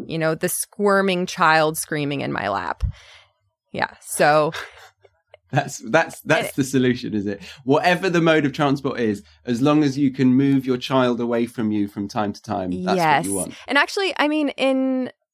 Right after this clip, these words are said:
Speaker 1: you have a lot of train. I, I, I read Harry Potter. You guys have lots of trains in, in England, right? <laughs>
Speaker 2: Oh, we have a train
Speaker 1: Yes.
Speaker 2: or two. Yeah, we do.
Speaker 1: <laughs> And in the trains, they're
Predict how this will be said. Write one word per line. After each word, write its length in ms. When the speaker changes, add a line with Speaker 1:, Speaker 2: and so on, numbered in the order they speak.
Speaker 1:
you 360
have 100
a 40
lot 220
of 100
train. 360
I, 160
I, 60
I 80
read 200
Harry 260
Potter. 360
You 160
guys 220
have 160
lots 260
of 120
trains 500
in, 240
in 140
England, 400
right? 300
<laughs> 380
Speaker 2:
Oh, 160
we 240
have 200
a 60
train 300
Speaker 1:
Yes. 120
Speaker 2:
or 40
two. 360
Yeah, 180
we 160
do. 360
Speaker 1:
<laughs> 60
And 340
in 280
the 100
trains, 440
they're 180